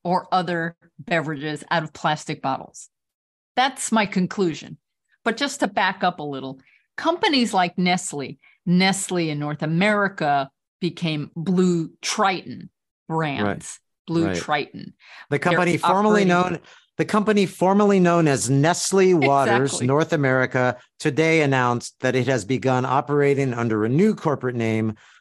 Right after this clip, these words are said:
Speaker 2: Blue Triton Brands. That was
Speaker 1: That
Speaker 2: the
Speaker 1: was in
Speaker 2: hit-
Speaker 1: April of twenty twenty-one
Speaker 2: That
Speaker 1: that
Speaker 2: was
Speaker 1: they
Speaker 2: in
Speaker 1: made
Speaker 2: April
Speaker 1: that
Speaker 2: of
Speaker 1: announcement.
Speaker 2: twenty twenty-one,
Speaker 1: But
Speaker 2: right.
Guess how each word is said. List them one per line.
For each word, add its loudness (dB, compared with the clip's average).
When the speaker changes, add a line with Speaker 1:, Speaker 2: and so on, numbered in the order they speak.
Speaker 2:
Blue 4
Triton -2
Brands. -2
That -2
was 2
Speaker 1:
That 2
Speaker 2:
the 0
Speaker 1:
was 0
in -2
Speaker 2:
hit- 2
Speaker 1:
April 0
of -2
twenty -2
twenty-one -4
Speaker 2:
That 2
Speaker 1:
that 0
Speaker 2:
was -2
Speaker 1:
they 0
Speaker 2:
in 0
Speaker 1:
made 0
Speaker 2:
April 0
Speaker 1:
that 2
Speaker 2:
of 2
Speaker 1:
announcement. -4
Speaker 2:
twenty -2
twenty-one, -4
Speaker 1:
But 2
Speaker 2:
right. -10